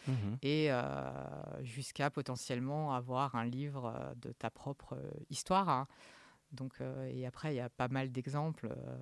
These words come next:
Speaker 1: Mhm. Donc, il peut y avoir des
Speaker 2: d'applications.
Speaker 1: passerelles, en fait. C'est ça,
Speaker 2: Exactement.
Speaker 1: c'est,
Speaker 2: L'idée,
Speaker 1: c'est pas
Speaker 2: c'est de créer
Speaker 1: forcément
Speaker 2: un
Speaker 1: en
Speaker 2: lien.
Speaker 1: opposition, quoi.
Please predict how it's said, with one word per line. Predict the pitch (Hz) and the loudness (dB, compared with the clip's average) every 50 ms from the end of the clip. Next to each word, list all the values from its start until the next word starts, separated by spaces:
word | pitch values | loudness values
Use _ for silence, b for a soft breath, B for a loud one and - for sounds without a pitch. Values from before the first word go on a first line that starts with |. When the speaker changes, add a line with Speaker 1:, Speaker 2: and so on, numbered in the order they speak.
| 131 131 120 | -6 -2 -2
Speaker 1:
Mhm. | 107 101 101 - - - | 0 0 0 -2 0 2
Donc, | 110 90 - | 2 2 2
il | 101 | 4
peut | - 101 | 6 8
y | 101 | 8
avoir | 98 92 104 | 10 8 8
des | 101 92 | 6 8
Speaker 2:
d'applications. | - 107 98 - 160 | 8 8 8 8 8
Speaker 1:
passerelles, | 156 143 139 127 101 | 10 12 12 12 12
en | 87 | 8
fait. | 87 - 95 87 - - | 6 6 4 4 4 4
C'est | 156 156 | 4 6
ça, | - - 175 - - 107 | 8 10 12 12 12 12
Speaker 2:
Exactement. | - 185 170 - - | 12 10 10 10 10
Speaker 1:
c'est, | - | 10
Speaker 2:
L'idée, | 151 - - | 10 12 12
Speaker 1:
c'est | - | 12
pas | - | 12
Speaker 2:
c'est | - | 12
de | 165 | 12
créer | - - - - 175 113 | 12 6 6 8 10 12
Speaker 1:
forcément | 117 | 12
Speaker 2:
un | 120 | 12
Speaker 1:
en | 113 104 | 12 12
Speaker 2:
lien. | 104 - 190 220 | 12 12 12 12
Speaker 1:
opposition, | 226 107 104 98 104 110 - - - 139 120 - | 10 8 8 8 6 4 4 4 6 6 6 4
quoi. | - - 87 78 | 4 2 0 0